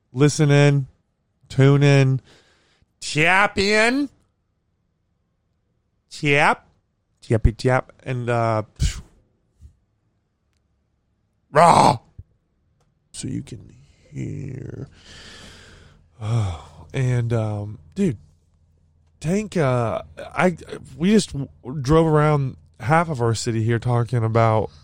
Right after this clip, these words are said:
your podcast, and nobody can say,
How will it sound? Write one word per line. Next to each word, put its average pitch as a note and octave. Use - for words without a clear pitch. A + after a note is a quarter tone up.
your C#3
podcast, G#2+
and A#2
nobody F3+
can D#3
say, B2